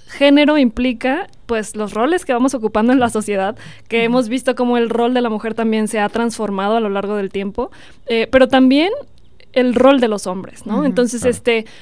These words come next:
Speaker 1: vamos a empezar por definir un poco el término para evitar confusiones, porque justamente genera mucha confusión.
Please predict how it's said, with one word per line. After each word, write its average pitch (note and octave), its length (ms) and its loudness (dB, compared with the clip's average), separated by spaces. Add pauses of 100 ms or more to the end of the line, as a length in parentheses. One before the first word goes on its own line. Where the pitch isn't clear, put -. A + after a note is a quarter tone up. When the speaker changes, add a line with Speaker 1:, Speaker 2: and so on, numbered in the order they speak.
(100)
Speaker 1:
vamos E4+ 240 0
a F#4 40 -2
empezar A#3 340 -4
por C4+ 120 -2
definir A3+ 320 0
un A#3+ 120 2
poco A3+ 320 -2
el G#3 160 -2
término G#3+ 480 -4
para G#3 240 -4
evitar G#3 320 -4
confusiones, G#3+ 560 -4
porque G#3 200 -10
justamente A#3 480 0
genera A3 300 0
mucha A3 240 -2
confusión. G#3 560 -8